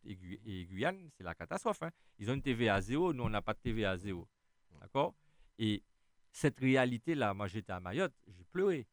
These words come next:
ça m'a fait de la peine. Ils ont de la dignité, mais ils ont un vrai problème aujourd'hui en matière de réalité de vie chère, de développement économique. Et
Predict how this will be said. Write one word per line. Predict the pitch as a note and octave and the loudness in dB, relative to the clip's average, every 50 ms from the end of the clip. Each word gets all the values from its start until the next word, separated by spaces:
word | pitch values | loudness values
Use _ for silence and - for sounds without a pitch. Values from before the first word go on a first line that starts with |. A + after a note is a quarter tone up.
| _ _ _ _ _ _ | _ _ _ _ _ _
ça | _ F2+ | _ -8
m'a | F#2 G#2 | -6 -6
fait | - - B2 | -4 -4 -4
de | A2 A#2 | -2 -2
la | C#3+ D3 | -2 -2
peine. | - G3 F3 C3 - - | -2 -2 -2 -4 -4 -6
Ils | B2 A#2 D#3+ | -4 -2 0
ont | |
de | E3 F3 | 4 4
la | F3+ D#3+ | 4 4
dignité, | C#3+ D3+ E3+ G3+ F#3+ - A#3 G3+ E3 - - - | 4 2 2 2 2 2 2 2 2 -2 -6 -12
mais | G2+ G2 | -12 -10
ils | F2 F#2 | -10 -10
ont | F2+ E2 - - _ | -12 -14 -16 -20 _
un | - - - - - - - - | -20 -20 -20 -20 -18 -18 -10 -6
vrai | - - E3 F3 D3+ | -4 0 2 0 0
problème | - - B2+ A2+ G2+ A2+ C#3 E3 F3 E3+ E3 | 0 -2 -4 -4 -2 -2 -2 -2 -4 -6 -10
aujourd'hui | - A2 G2+ F#2+ F#2 F2+ F2+ G2+ C3 D#3+ G#3 - _ _ _ _ _ _ _ _ G#2 | -10 -8 -8 -8 -10 -12 -14 -14 -16 -16 -16 -18 _ _ _ _ _ _ _ _ -6
en | G2 | -4
matière | G2+ F#2+ - - C3 B2 C3 C#3 - _ _ - - - - _ - | -4 -4 -4 -2 0 0 0 -2 -4 _ _ -14 -14 -14 -14 _ -4
de | G2 G#2+ | 0 2
réalité | G#2+ G#2+ G#2+ G2+ G2+ G2 G2+ F#2+ - A#2+ A2+ | 2 4 4 2 0 -2 -4 -8 -8 -8 -4
de | G#2 G#2 | -2 -2
vie | F#2+ F2 F#2+ | -2 -2 -4
chère, | F2 - - C#3 C3+ C3+ B2 | -10 -8 -6 -6 -6 -6 -6
de | G#2+ G2+ | -6 -6
développement | F2+ G2 F#2+ E2+ G2+ G#2 - G#2+ | -6 -6 -6 -6 -8 -8 -8 -10
économique. | G#2+ - E3 E3+ F#3+ F#3+ E3 - _ _ _ _ _ _ - | -8 -6 -6 -6 -6 -6 -8 -10 _ _ _ _ _ _ -2
Et | C3 B2+ B2+ - | 0 0 0 0